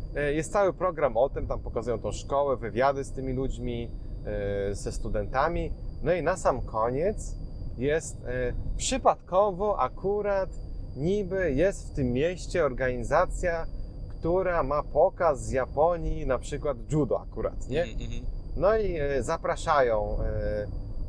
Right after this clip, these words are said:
Speaker 1: e, te osoby. Czasami na przykład te osoby są pod przykrywką,
Speaker 2: Tak,
Speaker 1: e,
Speaker 2: tak.
Speaker 1: niby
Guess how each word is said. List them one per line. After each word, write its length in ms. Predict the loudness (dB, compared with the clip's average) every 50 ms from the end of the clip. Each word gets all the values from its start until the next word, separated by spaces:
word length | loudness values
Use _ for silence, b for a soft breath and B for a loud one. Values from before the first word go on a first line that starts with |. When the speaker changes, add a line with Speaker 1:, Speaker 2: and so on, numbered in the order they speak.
| -2 -2 -2
Speaker 1:
e, 40 | -2
te 200 | -2 2 4 4
osoby. 560 | 4 4 2 2 2 2 2 2 0 -2 0 -2 -4 -4 -4 -4 -4 -4
Czasami 400 | -4 -4 -2 -2 -2 0 0 0
na 100 | 0 0
przykład 440 | 0 0 -2 2 2 2 0 0 0
te 100 | 4 4
osoby 380 | 4 4 4 0 -2 -2 -2 -2
są 260 | 0 0 -2 -2 -4 -6 -8 -8 -4 -4
pod 100 | -4 -4
przykrywką, 720 | -4 -6 -6 -6 -2 0 -2 -2 -2 -2 -2 -2 -2 -2 -4 -8 -8 -8 -8 -8 -8 -4 -2
Speaker 2:
Tak, 100 | 0 0
Speaker 1:
e, 20 | 2
Speaker 2:
tak. 40 | 2
Speaker 1:
niby 380 | 2 0 2 0 0 -2 -2